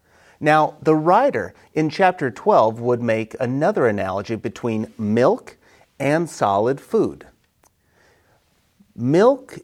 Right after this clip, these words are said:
is for the infant, <laughs> while meat and potatoes are for the mature. Now, does that mean that we should neglect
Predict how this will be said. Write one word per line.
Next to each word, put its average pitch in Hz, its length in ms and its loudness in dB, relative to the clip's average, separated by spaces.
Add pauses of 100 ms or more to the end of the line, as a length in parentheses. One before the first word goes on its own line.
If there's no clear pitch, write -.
(100)
is 170 300 4
for 127 540 2
the 127 220 0
infant, - 600 -8 (180)
<laughs> - 180 -20
while 117 580 2
meat 123 400 -4
and 107 100 -6
potatoes 156 800 -4 (500)
are 127 240 4
for 107 540 -2
the 123 160 -6
mature. 147 600 -4 (960)
Now, 151 260 2
does 151 280 -2
that 185 240 4
mean 160 260 -2
that 139 100 0
we 123 340 -2
should 113 420 -2
neglect 104 800 -2